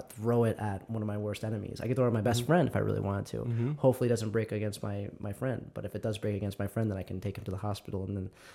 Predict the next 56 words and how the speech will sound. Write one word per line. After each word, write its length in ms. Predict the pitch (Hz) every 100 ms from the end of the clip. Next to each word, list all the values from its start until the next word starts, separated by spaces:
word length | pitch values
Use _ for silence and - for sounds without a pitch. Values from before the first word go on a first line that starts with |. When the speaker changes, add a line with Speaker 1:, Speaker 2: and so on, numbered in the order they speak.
| -
Speaker 1:
then 100 | 110
I 40 | 98
can 140 | 98 101
use 160 | 101
a 40 | 101
light 160 | 101
bulb 220 | 98 95
there 240 | 113 113 107
to, 340 | - 92 95 92
to 260 | - 92 92
get 120 | - 98
him 80 | 95
back 220 | 98 -
in 80 | 92
shape, 300 | - 107 -
you 100 | 98
know, 120 | 95 -
'cause 120 | 95
I, 60 | 95
I 360 | 92 - 95
don't 180 | 98 104
know 80 | 104
how 160 | 104 107
I 60 |
would 100 | 104 -
do 100 | 104
that, 120 | 92
but 100 | 104
I 160 | 104 -
figured 200 | 110 98
that 120 | 104
out. 220 | 113 - - - _ -
I 60 |
could 160 | 107 101
take 80 | 123
Speaker 2:
Again. 280 | 127 107 107 - - - -
Speaker 1:
just, 260 | 135 -
that's 220 | 160 151 151
just, 340 | 165 165 -
just, 200 | 151 - -
I 60 | 123
could 140 | 123
put 100 | - 123
it 140 | -
in 100 | 131
my 140 | 120
ear. 180 | 101 101
I 60 | 101
could 100 | 101
take 140 | 107
it 80 | 104
out 140 | 110 107
of 60 |
my 120 | 95 90
ear. 140 | 95 95 -
Speaker 2:
Exactly. 520 | 110 110 107 107 92